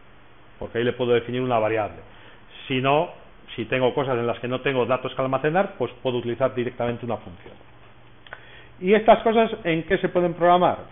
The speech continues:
Pues ahí lo tenemos. En el desplegable puedo elegir en qué lo quiero programar. En cop, que es el, el diagrama de escalera, el ladder, en pub, diagrama de funciones, en W L L, que es el,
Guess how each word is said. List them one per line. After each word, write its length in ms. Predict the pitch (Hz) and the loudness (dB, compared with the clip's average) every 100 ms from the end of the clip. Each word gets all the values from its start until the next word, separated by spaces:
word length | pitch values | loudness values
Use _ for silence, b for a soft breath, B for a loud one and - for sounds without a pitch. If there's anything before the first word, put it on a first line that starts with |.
| - | -10
Pues 160 | 127 | -4
ahí 140 | 143 143 | 0 0
lo 120 | 131 | 0
tenemos. 340 | 104 95 80 - - 98 | -6 -12 -16 -20 -20 -14
En 80 | 113 | -10
el 80 | 113 | -8
desplegable 500 | 110 139 147 175 175 | -6 -4 0 2 2
puedo 220 | 175 160 | 2 4
elegir 320 | 123 - 92 - - - - b b b b b b - | 2 -2 -14 -16 -20 -20 -20 b b b b b b -8
en 180 | 156 143 | -6 -2
qué 140 | 160 | 2
lo 100 | 151 | 2
quiero 180 | 135 127 | 4 0
programar. 360 | 123 107 92 - - - - - - - - - | 0 -4 -4 -12 -20 -20 -20 -20 -20 -20 -20 -14
En 160 | 110 | -12
cop, 320 | 107 208 226 - - - - - - - - - - - - - | 2 4 4 2 -18 -20 -20 -20 -20 -20 -20 -20 -20 -20 -20 -10
que 100 | 127 | -6
es 120 | 113 113 | -4 -4
el, 240 | 101 92 - 104 | -6 -10 -16 -16
el 140 | 95 | -12
diagrama 340 | 104 104 107 | -8 -6 -6
de 60 | 101 | -8
escalera, 360 | - 110 180 175 | -4 0 2 4
el 100 | 139 | 4
ladder, 400 | 170 185 202 - - 107 | 4 4 2 -4 -14 -8
en 220 | 107 104 - | -6 -6 -2
pub, 340 | 220 226 226 - | 0 0 -2 -8
diagrama 320 | 110 104 110 | -6 -4 -6
de 60 | 117 | -4
funciones, 520 | 180 202 226 233 233 - - - - | -4 2 2 2 -2 -6 -20 -20 -14
en 100 | 123 | -4
W 320 | 123 135 135 135 | 0 2 4 4
L 200 | 143 202 | 6 6
L, 220 | 220 240 | 6 2
que 80 | 151 | 0
es 140 | - | 2
el, 300 | 123 117 117 | 2 2 -4